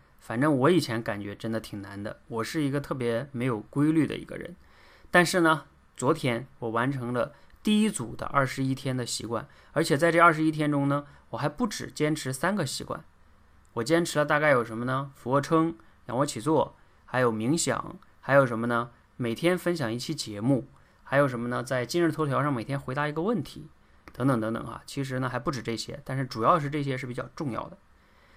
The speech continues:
那我自己反思了一下哈，这二十一天我为什么能养成这些？其实不叫养成哈，应该说叫坚持下来了，还没有养成，还得继续哈。那为什么能做到呢？是我毅力特别强吗？没有，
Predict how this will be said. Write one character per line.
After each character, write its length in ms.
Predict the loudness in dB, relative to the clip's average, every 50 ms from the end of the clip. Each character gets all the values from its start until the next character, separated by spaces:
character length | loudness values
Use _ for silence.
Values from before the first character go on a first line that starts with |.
| _ _ 0
那 120 | 4 6 6
我 380 | 6 6 2 0 0 -2 -4 -6
自 160 | -8 -8 -6 -4
己 160 | -4 -6 -6
反 280 | -8 -10 -12 -10 -10
思 160 | -10 -8 -4 -2
了 80 | 0
一 60 | 0
下 180 | -2 -4 -6 -10
哈， 160 | -8 -10 -10 -6
这 100 | -2 2
二 100 | 2 2
十 160 | 2 2 -2
一 140 | -4 -4 -6
天 380 | -4 -2 0 0 0 0 -2 -6 -10 -20 -20 -20 -14 -8
我 100 | -6 -2
为 160 | 0 2 2
什 100 | 2 2
么 80 | 0 0
能 160 | 0 0 0
养 220 | 0 -2 -2 -4
成 220 | -8 -8 -8 -4 -2
这 120 | -2 -2
些？ 360 | -2 -2 -2 -2 -2 -2 -4 -8 -16 -14 -8
其 160 | -2 0 2
实 60 | 2
不 100 | 2 4
叫 140 | 4 4 4
养 240 | 6 6 4 2 0
成 240 | -4 -10 -10 -8 -6
哈， 120 | -6 -6 -4
应 160 | -4 -2 -2
该 160 | 0 0 -2
说 200 | -2 -2 -2 -2
叫 160 | 0 0 0 -2
坚 320 | 0 0 2 2 2 2
持 140 | 0 -2 -4
下 140 | -4 -4 -4
来 100 | -4 -6 -8
了， 140 | -10 -12 -14 -18 _ _ _ _ _ _ -20 -20 -20 _ 0
还 160 | 4 4 6
没 80 | 6
有 120 | 6 6 6
养 220 | 6 4 4 2
成， 160 | -4 -12 -14 -16 -18 -20 -20 -20 -20 -20 -20 -6
还 140 | -2 0 0
得 100 | 0 0
继 200 | 0 -2 -2 -2
续 180 | -2 -2 -4
哈。 220 | -4 -6 -10 -12 -14 -18 -20 -20 -20 -20 -16 -4 2
那 180 | 4 6 6
为 160 | 6 6 4
什 140 | 2 4 2
么 100 | 2 4
能 180 | 4 4 2 2
做 200 | 2 2 4 8
到 180 | 8 10 10
呢？ 180 | 8 8 4 2 0
是 180 | -2 -2 0
我 200 | 2 2 4 2
毅 200 | 2 2 0 2
力 140 | 4 4 4
特 100 | 4 2
别 160 | 0 0 -2
强 240 | -2 -4 -8 -10 -6
吗？ 260 | -4 -2 -2 -4 -4 -10 -14 _
没 180 | -8 -6 -4
有， 100 | -4 -6